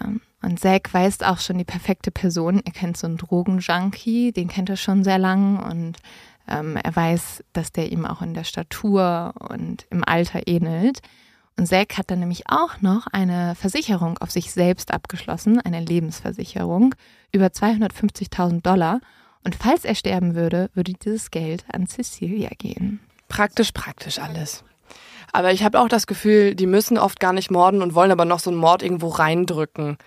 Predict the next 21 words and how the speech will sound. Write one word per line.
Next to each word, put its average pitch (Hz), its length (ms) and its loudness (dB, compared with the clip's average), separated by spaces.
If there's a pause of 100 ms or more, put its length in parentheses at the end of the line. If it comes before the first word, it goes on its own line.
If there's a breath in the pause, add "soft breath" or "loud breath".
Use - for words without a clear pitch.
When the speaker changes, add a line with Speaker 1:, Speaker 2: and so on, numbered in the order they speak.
(140 soft breath)
Speaker 1:
Ja. 180 160 0
Speaker 2:
Also 196 140 4
er - 100 4
könnte 277 240 8
ja 214 160 6
wirklich 247 260 4
einfach 196 380 -4
auch, 175 240 0 (340 soft breath)
was - 220 -6
weiß 190 200 -4
ich, 220 300 -4
abhauen 180 840 4
Speaker 1:
Ja. 180 60 -6
Speaker 2:
oder 175 380 2 (300 loud breath)
es - 140 -8
gäbe 202 240 6
auf 185 160 0
jeden 220 140 4
Fall 208 140 0
auch - 200 0
noch 185 260 -4